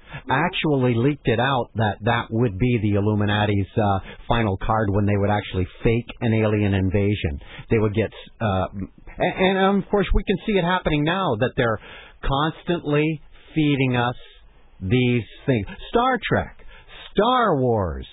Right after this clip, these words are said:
I mean, I can go on and on, and, and, uh, uh, you that are listening even know more of what you've seen than I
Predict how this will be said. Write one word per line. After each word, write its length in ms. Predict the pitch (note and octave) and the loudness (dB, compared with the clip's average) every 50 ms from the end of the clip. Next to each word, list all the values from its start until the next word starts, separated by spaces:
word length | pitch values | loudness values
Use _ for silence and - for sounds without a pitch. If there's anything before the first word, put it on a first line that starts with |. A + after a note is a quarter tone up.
| - - - | -16 -6 -2
I 100 | B2 C3 | 0 2
mean, 260 | D3 D3+ D#3 D3+ D3+ D3+ | 2 2 2 2 0 0
I 220 | - - D3+ F#3 F#3 - | -2 -2 -2 -2 0 0
can 120 | E3+ C3+ | 0 2
go 160 | A#2+ B2 A#2+ B2 | 2 2 2 2
on 220 | C3 C3+ C3+ C3 | 2 2 2 2
and 100 | C3 B2 | 2 2
on, 260 | B2 B2 B2+ B2+ B2 B2 | 2 2 2 2 0 0
and, 200 | A#2+ A2+ A2+ B2 | 0 0 -2 -2
and, 640 | - B2+ B2+ B2 A#2 - B2 A#2+ A#2+ A#2 A2+ G#2 | -2 -4 -4 -4 -4 -4 -2 0 0 0 2 2
uh, 240 | A#2 A2 G#2+ G#2+ G#2+ G#2 - - - - - G#2 - - | 2 2 2 2 0 -2 -6 -14 -20 -20 -20 -8 -6 -4
uh, 200 | A2+ A2+ A2 F#2 D#2 | -2 -2 -2 -2 0
you 360 | C3 A#2+ D3+ E3+ D3 B2 A2 - - - - - | 2 2 4 4 4 2 0 -4 -8 -12 -2 0
that 120 | B2 B2+ | 0 2
are 100 | A#2+ A2+ B2 | 2 2 2
listening 400 | C#3+ C#3+ - - A#2 G#2+ A2 A#2+ B2+ A#2 | 0 0 0 0 0 0 0 -2 0 0
even 160 | G#2 A2+ G#2 | 2 2 2
know 300 | A2 A2 G#2 G2+ G2+ - - - - - - - | 2 2 2 0 0 -4 -6 -12 -20 -20 -14 -6
more 560 | - G2 A2 B2+ B2+ B2 A2+ G2 F2 E2 D#2+ - - - - - - | -2 0 2 2 2 2 2 0 -2 -4 -6 -10 -16 -20 -20 -10 -6
of 180 | - F#2+ F2 F2 | -4 -4 -2 0
what 220 | G2+ G#2+ F2 - | 0 -2 0 -2
you've 120 | A2 G#2+ - - | -4 -6 -4 -2
seen 200 | A#2 G#2 F#2+ F#2 | 0 0 2 0
than 120 | F2+ F2 | 0 0
I 140 | G2 A#2 D3 | 0 2 0